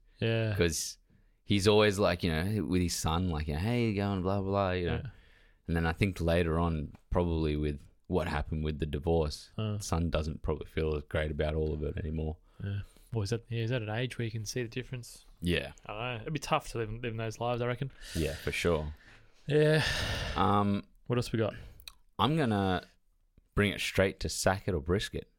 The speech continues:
Speaker 1: Yeah, there's not really much else we can talk about, is there?
Speaker 2: Not really.
Speaker 1: Yeah.
Speaker 2: The movie, this is the thing, the movie is fun. I,
Speaker 1: Yeah.
Speaker 2: and there's more of what we can talk about in the facts.
Speaker 1: Mm.
Speaker 2: There's a lot coming up in the facts. Don't you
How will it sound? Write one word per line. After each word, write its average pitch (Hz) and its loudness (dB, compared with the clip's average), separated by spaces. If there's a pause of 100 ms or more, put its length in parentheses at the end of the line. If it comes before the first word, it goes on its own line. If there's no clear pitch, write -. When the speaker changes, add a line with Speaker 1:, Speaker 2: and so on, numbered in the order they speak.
(400)
Speaker 1:
Yeah, 104 -2 (140)
there's 113 -4
not - -4
really 104 -4
much 101 -6
else 107 -6
we 110 -4
can 104 -6
talk 107 -4
about, 107 -6
is 110 -6
there? 107 -6
Speaker 2:
Not 139 -6
really. 92 4
Speaker 1:
Yeah. 110 -2
Speaker 2:
The 135 4
movie, 185 2 (280)
this 185 4
is 196 4
the 151 6
thing, 101 4
the 98 4
movie 135 4
is 104 2
fun. 80 0 (240)
I, 98 4
Speaker 1:
Yeah. 107 0
Speaker 2:
and 113 2
there's 123 4
more 156 6
of 143 0
what 135 6
we 123 4
can 107 0
talk 98 2
about 95 4
in 87 2
the 80 0
facts. - -2 (220)
Speaker 1:
Mm. 101 -8 (320)
Speaker 2:
There's 82 2
a 80 2
lot 85 2
coming 85 -2
up 76 -4
in 73 -2
the 67 -6
facts. - -10
Don't - -12
you 67 -14